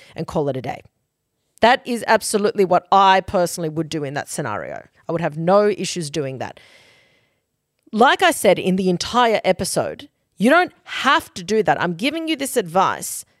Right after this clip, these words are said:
because you obviously don't want to make it uncomfortable for the rest of the club.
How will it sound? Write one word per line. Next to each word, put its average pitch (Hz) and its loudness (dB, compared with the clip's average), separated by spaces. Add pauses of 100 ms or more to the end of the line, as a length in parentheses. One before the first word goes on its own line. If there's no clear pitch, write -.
(100)
because 185 0
you 180 -6
obviously 202 0
don't 170 0
want 185 -2
to 175 -4
make 170 -4
it 170 -4
uncomfortable 160 -8
for 160 -10
the 156 -4
rest 151 -4
of - -12
the - -6
club. - 0